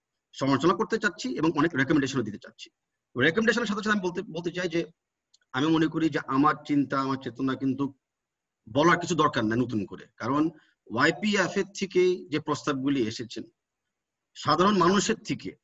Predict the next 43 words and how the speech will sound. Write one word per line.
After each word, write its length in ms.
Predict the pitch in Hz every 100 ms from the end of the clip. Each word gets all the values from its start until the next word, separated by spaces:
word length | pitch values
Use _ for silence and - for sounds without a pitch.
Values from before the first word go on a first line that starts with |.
| _
grassroots 560 | 104 147 175 - 202 190
মানুষের 340 | 160 165 175
যাদের, 280 | 147 143 135
যাদের 180 | 127 131
সাথে 200 | 139 135
আমি 220 | 131 131 123
কথা 220 | 120 131
বলি, 260 | 120 127
যাদের 200 | 120 117
সাথে 160 | 117 117
আমি 100 | 113
কাজ 420 | _ - 139 233 -
করি 200 | - - _ _ _ _ 120
নিয়মিত, 600 | 151 156 135 117 104 110 _ _ _ _
তাদের 300 | - 156 226 262
কথাগুলো 460 | 220 220 220 247
যদি 240 | 202 196 196
আমি 180 | 170
পেশ 280 | 165 170 147
করি 140 | - 147
আপনাদের 300 | 131 127 123
মাঝে, 120 | 131
আপনারা 160 | 147
বুঝতে 220 | 143 - 160
পারবেন 420 | 147 120 156 156
যে 120 | 135
দেশ 460 | 98 147 160 185 -
কিন্তু 360 | 196 180 190
জানে 300 | 131 147 139
যে 80 | 117
আমাদের 220 | 123 123 117
কি 80 | 127
দরকার। 400 | 107 95 - - _ - _ _ _ _ - 110
আমাদের 400 | 127 139 160 160 - 104
বর্তমান 540 | 120 147 - 156 147 139
ক্ষমতাশীল 800 | _ 135 139 143 - 151 147 - -
দল 360 | 131 139 147 143
এবং 220 | 127 117
সংসদ, 340 | 113 131 131
মাননীয় 300 | 123 131 135
সংসদরা 560 | 135 135 135 135 147 151
কি 140 | 151
শুনছেন, 460 | 135 156 165 226